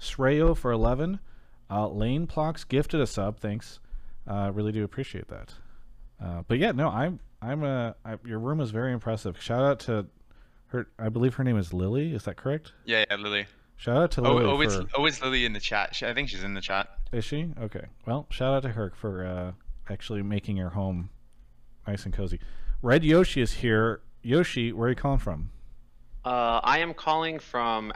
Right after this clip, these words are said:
Speaker 3: Albuquerque, New Mexico.
Speaker 1: Albuquerque. Wow. I have a lot of opinions about Albuquerque. No, I don't know. How's Albuquerque?
Speaker 3: <laughs> Uh, it's been nice. It's been really warm here. The weather's been great. We had a, a good amount of rain today, which is rare.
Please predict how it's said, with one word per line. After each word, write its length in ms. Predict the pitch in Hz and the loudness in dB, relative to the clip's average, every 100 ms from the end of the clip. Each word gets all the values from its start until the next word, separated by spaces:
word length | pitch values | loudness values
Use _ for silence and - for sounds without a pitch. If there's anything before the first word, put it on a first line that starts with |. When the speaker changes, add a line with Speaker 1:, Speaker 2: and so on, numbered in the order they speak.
| 107 | 2
Speaker 3:
Albuquerque, 600 | 123 139 - 156 151 147 | 4 2 -2 -6 -6 -6
New 100 | 117 | -4
Mexico. 440 | 123 - - - - - - - | -4 -6 -12 -12 -14 -20 -8 4
Speaker 1:
Albuquerque. 960 | 151 226 233 196 156 131 127 101 82 76 - - - - - - - | 8 8 8 6 6 4 2 0 -2 -6 -14 -20 -20 -20 -20 -20 -8
Wow. 520 | 95 113 117 101 82 - | 2 6 6 4 0 0
I 100 | 123 | 4
have 80 | 151 | 6
a 60 | |
lot 160 | 135 127 | 8 6
of 60 | 117 | 4
opinions 320 | - 117 104 | 0 -2 0
about 160 | 101 90 | -2 -2
Albuquerque. 260 | 90 - | -4 -2
No, 80 | 110 | 0
I 100 | 95 | 0
don't 120 | 87 | -2
know. 100 | 78 - | -8 -2
How's 260 | 127 139 | 2 6
Albuquerque? 520 | 139 131 117 101 85 135 | 6 4 2 -4 -6 -8
Speaker 3:
<laughs> 40 | - - - - - - - - - | -10 -18 -20 -20 -20 -20 -20 -10 4
Uh, 380 | 147 156 156 156 | 8 10 8 6
it's 220 | 160 185 | 4 0
been 200 | - 233 | 0 0
nice. 280 | 202 220 208 | 2 2 0
It's 80 | 135 | -2
been 180 | 143 135 | -4 -2
really 240 | 139 147 | 0 0
warm 260 | 131 123 135 | 0 0 0
here. 140 | 143 | -2
The 80 | 123 | 0
weather's 240 | 120 127 | 2 0
been 160 | 131 123 | -2 -2
great. 260 | 117 117 120 | 4 4 4
We 140 | 113 | 2
had 240 | 117 117 | 4 6
a, 260 | 110 104 101 | 6 4 2
a 60 | 104 | 2
good 140 | 127 | 2
amount 220 | 135 127 | 4 2
of 80 | 110 | 4
rain 220 | 113 127 | 2 2
today, 380 | 120 110 110 117 | -2 2 4 4
which 200 | 110 107 | 0 -6
is 100 | 101 | -2
rare. 460 | 101 107 117 127 | 4 4 4 0